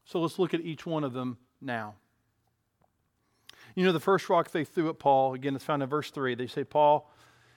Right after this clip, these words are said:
you're coming to us in error." Here's what that means. They're saying, "Paul, we as Jews, we hear your message. And when we hear it, we basically think you're a heretic.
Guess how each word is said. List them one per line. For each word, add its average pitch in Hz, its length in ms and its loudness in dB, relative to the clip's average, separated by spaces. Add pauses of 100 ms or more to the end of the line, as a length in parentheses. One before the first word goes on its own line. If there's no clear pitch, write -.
(240)
you're 147 120 -4
coming 151 360 0
to 156 140 -6
us 131 240 0
in 123 240 -10
error." 110 360 -6 (800)
Here's 165 180 -2
what 147 120 -4
that 131 140 2
means. 110 400 -8 (1040)
They're 175 100 0
saying, 156 320 2
"Paul, 185 300 6
we 220 300 0
as 160 120 0
Jews, 127 840 -6 (640)
we 175 180 -2
hear 202 280 -4
your 165 160 -2
message. 139 600 -4 (760)
And 135 140 -2
when 180 180 0
we 143 100 -2
hear 240 280 -2
it, 233 120 -2 (520)
we 139 100 -4
basically 156 420 0
think 156 320 -4
you're 123 120 -6
a - 20 -8
heretic. 110 520 -8